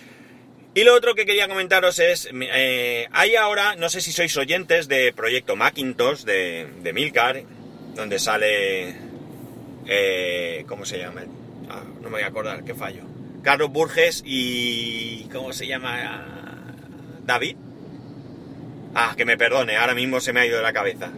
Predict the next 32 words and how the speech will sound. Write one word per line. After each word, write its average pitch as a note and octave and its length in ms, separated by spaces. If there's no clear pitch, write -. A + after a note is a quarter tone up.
Qué A#2 80
desastre G2 380
de F#2+ 100
persona. - 340
El C3 160
caso G3+ 260
es - 60
que, F#3 300
mm, - 1400
eh, B2+ 400
este B2+ 160
último C#3 280
capítulo, D#3+ 480
en C3+ 120
el A2 60
que G#2+ 100
por G2+ 120
cierto B2+ 260
Milcar A2+ 280
no G#2+ 100
sale C#3+ 260
por, G2 260
por F#2+ 140
enfermedad, G#2 540
tratan E3+ 300
de F3 80
la D#3+ 100
seguridad C3+ 440
en D3 60
el A#2 200
Mac, E2+ 200
¿vale? A#2+ 320